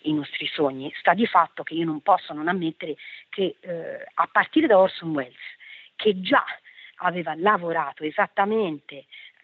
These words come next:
su questo, cioè su lavorare già su temperature cinematografiche per poi arrivare ai radiodrammi, per esempio, eh, e alla, il suo concetto che in Fake, che è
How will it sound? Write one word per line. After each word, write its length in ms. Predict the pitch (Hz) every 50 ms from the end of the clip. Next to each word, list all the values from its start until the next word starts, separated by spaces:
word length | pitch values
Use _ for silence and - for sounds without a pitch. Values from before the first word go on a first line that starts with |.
| 120 127 _ _ _ _ _ _ _ _ _ _ _
su 200 | - - 160 -
questo, 340 | - 160 - - - - -
cioè 160 | - - -
su 140 | - - -
lavorare 680 | 196 190 185 175 202 208 226 247 262 240 208 190 170 175
già 420 | 180 190 262 285 285 285 247 - - - - -
su 200 | - 202 190 185 175 _
temperature 580 | - 180 170 165 - 170 170 165 - 214 202 175
cinematografiche 920 | - - - 175 170 165 160 - 175 175 202 196 180 - 185 - - 160
per 360 | _ - 208 202 190 170 - _
poi 380 | - 208 208 202 196 190 175 170 - - -
arrivare 400 | - 175 180 175 180 175 165 165
ai 40 | 160
radiodrammi, 840 | 151 160 160 160 165 156 160 156 147 139 135 131 139 151 160 185 185 - _
per 180 | - 143 135
esempio, 760 | 139 135 139 151 139 131 131 131 135 - - 160 170 190 214 220 - - - - - - - - - - -
eh, 760 | 165 160 151 147 143 143 143 143 143 143 143 139 139 139 - _ _
e 160 | - 175 190
alla, 180 | 180 165 160 160
il 120 | 160 160
suo 160 | - - 190 -
concetto 640 | - 160 156 151 - 185 180 - - - 151 -
che 100 | - -
in 280 | 143 143 - 165 156 147
Fake, 520 | - - - 190 165 143 135 - - - -
che 140 | - - 127
è 80 | 135 131